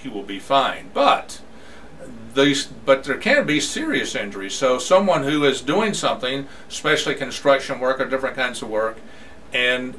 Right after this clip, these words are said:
you're doing something like that where you have a risk of having something fly up and hit you in the eye, you must wear protective eyewear,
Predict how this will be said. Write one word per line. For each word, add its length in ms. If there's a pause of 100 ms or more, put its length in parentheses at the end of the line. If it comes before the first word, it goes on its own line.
you're 200
doing 340
something 460
like 340
that 240
where 100
you 140
have 240
a 160
risk 480
of 160
having 260
something 440
fly 280
up 120
and 120
hit 200
you 100
in 60
the 60
eye, 180
you 200
must 420
wear 220
protective 560
eyewear, 480